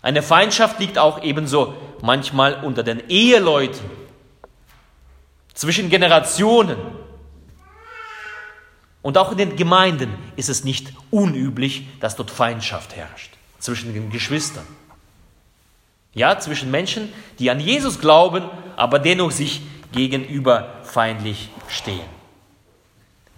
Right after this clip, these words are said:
Wo du deine täglichen Auseinandersetzungen austrägst, da wirst du häufig Feindschaft erleben.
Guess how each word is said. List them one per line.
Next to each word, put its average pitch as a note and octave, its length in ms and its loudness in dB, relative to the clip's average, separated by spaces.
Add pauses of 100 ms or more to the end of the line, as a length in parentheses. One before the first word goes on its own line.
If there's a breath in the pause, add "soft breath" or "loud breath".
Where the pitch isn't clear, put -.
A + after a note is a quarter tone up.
(500 soft breath)
Wo G3 200 6
du C4+ 200 2
deine A3 320 6 (380)
täglichen C4 680 2
Auseinandersetzungen G3+ 1200 4
austrägst, G#3+ 760 4 (280 loud breath)
da G3+ 500 6
wirst G#3 260 0
du E3 140 0
häufig G#3+ 540 2 (120 loud breath)
Feindschaft G3+ 1000 2
erleben. C3+ 640 0